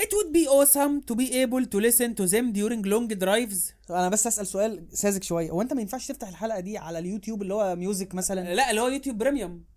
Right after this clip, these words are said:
Speaker 2: ما اعرفش
Speaker 1: يخرب بيت
Speaker 2: بقى.
Speaker 1: الجهل، ما هو بريميوم بيخليك تشغل الفيديو في الباك جراوند.
Speaker 2: طب خلاص
Speaker 1: اشتركوا
Speaker 2: يعني.
Speaker 1: في بريميوم يا جماعه، وناجح الجميع سعداء. انا في ناس بت-، بت-، بتدفع اشتراك لبرنامج اسمه فيديو لايت، بيدفع له اشتراك عشان ما يشوفش الفيديوهات باعلانات. اللي هو طب ما انت كده كده دفعت. ب-، plus listening to post-،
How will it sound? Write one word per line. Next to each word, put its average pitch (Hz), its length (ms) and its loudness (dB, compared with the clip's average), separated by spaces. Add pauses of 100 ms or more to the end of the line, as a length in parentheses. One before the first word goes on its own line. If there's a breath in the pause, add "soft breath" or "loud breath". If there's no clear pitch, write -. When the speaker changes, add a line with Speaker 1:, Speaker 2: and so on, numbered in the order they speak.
(100)
Speaker 2:
ما 160 100 -12
اعرفش 269 140 2
Speaker 1:
يخرب 180 100 0
بيت 240 100 0
Speaker 2:
بقى. 233 80 -2
Speaker 1:
الجهل، 180 280 -2
ما 185 60 0
هو 240 100 2
بريميوم 269 300 4
بيخليك 220 260 -2
تشغل 254 200 -4
الفيديو 233 260 -2
في 170 60 -6
الباك 185 160 -4
جراوند. 180 380 -2 (240)
Speaker 2:
طب 302 120 -4
خلاص 403 280 -6
Speaker 1:
اشتركوا 349 280 0
Speaker 2:
يعني. 226 100 -8
Speaker 1:
في 196 100 -6
بريميوم 233 320 0
يا 190 40 -4
جماعه، 208 240 -4
وناجح 226 240 -2
الجميع 196 240 -6
سعداء. 196 320 -6
انا 220 140 -8
في 302 160 2
ناس 339 200 2
بت-، 208 200 -6
بت-، 175 220 -8
بتدفع 190 500 -2
اشتراك 202 420 -4
لبرنامج 196 460 -4
اسمه 226 220 -4
فيديو 214 280 -4
لايت، 233 380 -4 (280 loud breath)
بيدفع 214 380 2
له 311 60 0
اشتراك 277 340 -2
عشان 240 220 -6
ما 240 60 -6
يشوفش 269 240 -8
الفيديوهات 220 340 -2
باعلانات. 175 600 -6 (340 soft breath)
اللي 208 100 2
هو 262 60 0
طب 269 80 4
ما 285 60 0
انت 277 100 -4
كده 330 180 -2
كده 330 140 0
دفعت. 240 600 -4 (220)
ب-، 294 220 -10
plus 349 680 4
listening 302 520 4
to 254 120 0
post-، 285 340 2